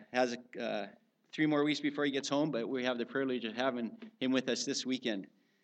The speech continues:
And his hi-, hobbies are motorcycle riding and hiking.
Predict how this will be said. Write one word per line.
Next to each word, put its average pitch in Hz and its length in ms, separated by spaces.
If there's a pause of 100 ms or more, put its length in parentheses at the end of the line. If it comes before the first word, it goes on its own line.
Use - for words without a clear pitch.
(360)
And 104 240
his 139 220
hi-, 165 160
hobbies 165 520
are 139 120
motorcycle 170 500
riding 180 400 (380)
and 113 160
hiking. 185 440